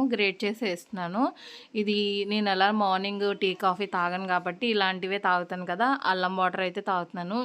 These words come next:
ఇది చాలా మంచిదండి అసలు హెల్త్కి. నేను కరోనా టైం నుంచి బాగా తాగుతున్నాను. కరోనా టైంలో అసలు ఒక్కొక్కసారి అనిపిస్తది, చిన్న చిన్న థింగ్సే మనల్ని అప్పుడు బాగా కాపాడాయి చెప్పాలంటే. అలాంటి వాటిని మానేసి మనం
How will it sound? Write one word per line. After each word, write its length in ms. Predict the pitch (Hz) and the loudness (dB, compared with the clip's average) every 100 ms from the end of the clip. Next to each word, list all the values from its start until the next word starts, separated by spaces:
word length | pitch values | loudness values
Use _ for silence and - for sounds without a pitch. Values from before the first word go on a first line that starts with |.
| 240 220 | -4 -4
ఇది 140 | 208 220 - | -4 -6 -4
చాలా 380 | 170 160 180 226 | 0 2 4 4
మంచిదండి 460 | 247 240 226 220 214 202 | 2 0 0 2 2 0
అసలు 220 | 208 208 208 | -2 -4 -4
హెల్త్కి. 440 | 185 180 175 247 302 - - - - 214 | -6 -6 -2 -2 -2 -6 -16 -18 -6 0
నేను 160 | 214 214 | 2 4
కరోనా 340 | 190 185 202 202 196 | 4 4 0 0 -2
టైం 140 | 185 190 | -2 -4
నుంచి 260 | 185 180 240 220 | -4 -4 -2 2
బాగా 220 | 185 175 190 185 | 2 2 2 2
తాగుతున్నాను. 500 | 180 175 180 185 277 - - - - - | 0 -2 -6 -2 -4 -4 -16 -20 -20 -4
కరోనా 360 | 233 220 247 311 311 | 2 4 6 4 4
టైంలో 400 | 277 247 233 262 359 285 | 4 6 6 6 6 6
అసలు 280 | 269 240 233 233 233 226 - | 4 0 2 2 2 0 -4
ఒక్కొక్కసారి 520 | 220 220 220 220 233 | -6 -6 2 4 4
అనిపిస్తది, 520 | 254 233 247 247 220 214 220 | 2 0 -2 -2 -2 -2 0
చిన్న 220 | 233 226 233 | 2 2 2
చిన్న 180 | 240 240 247 | 2 2 2
థింగ్సే 320 | 240 240 285 294 | 0 2 2 4
మనల్ని 260 | 262 262 262 | 4 4 4
అప్పుడు 200 | 240 277 427 466 302 240 | 2 0 2 2 2 4
బాగా 340 | 214 220 254 262 277 269 240 | 4 4 4 4 2 0 2
కాపాడాయి 420 | 208 220 226 262 240 | 4 4 2 0 -2
చెప్పాలంటే. 580 | 202 202 202 190 180 165 - - - - - | -4 -2 -2 -4 -6 -6 -8 -20 -20 -12 -2
అలాంటి 320 | 240 262 262 254 | 2 4 2 2
వాటిని 360 | 233 226 233 294 | 4 4 2 2
మానేసి 380 | 277 262 254 269 254 | 4 4 2 0 0
మనం 180 | 240 | 0